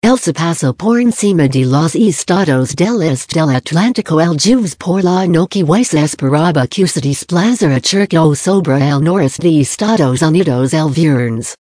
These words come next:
No se espera ningún cambio significativo en la fuerza hasta el viernes, y se prevé que Elsa se convierta en un ciclón post-tropical para el viernes por la noche, dijo el Centro Nacional de Huracanes.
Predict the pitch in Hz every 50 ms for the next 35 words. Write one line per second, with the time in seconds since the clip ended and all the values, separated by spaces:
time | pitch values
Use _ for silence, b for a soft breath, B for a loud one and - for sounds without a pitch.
0 | _ _ _ _ - 196 180 147 127 127 - 139 135 139 - - - 214 214 220
1 | 208 190 180 151 - 160 170 165 - 160 180 196 185 196 170 160 147 - 160 143
2 | 175 208 226 - 208 - - - 208 170 135 135 123 254 240 208 202 208 196 180
3 | 165 139 - 185 208 220 185 143 143 - 143 139 123 - 180 185 - - - 147
4 | 139 143 139 135 135 - - 175 151 190 202 160 123 113 113 117 110 - - _
5 | _ _ - 190 226 254 262 - - 170 - - 139 127 175 190 214 214 - 214
6 | 214 196 165 160 160 185 190 - - 123 120 - - 160 - 156 143 139 135 143
7 | 143 185 185 180 147 135 160 160 160 160 151 156 156 156 143 - - 208 - 156
8 | 147 131 120 - 147 170 175 160 - - - 160 160 165 - 156 - 165 175 -
9 | - 220 240 254 233 170 160 180 180 147 143 147 160 175 170 151 - - - -
10 | 170 190 190 180 180 185 190 185 160 - 185 - - 147 123 113 107 107 _ _
11 | - - 156 151 135 120 156 147 156 170 170 160 - 190 190 175 - 151 143 135
12 | 131 131 127 - 202 175 151 135 131 127 127 156 139 151 147 143 151 165 175 -
13 | 135 123 117 110 110 - -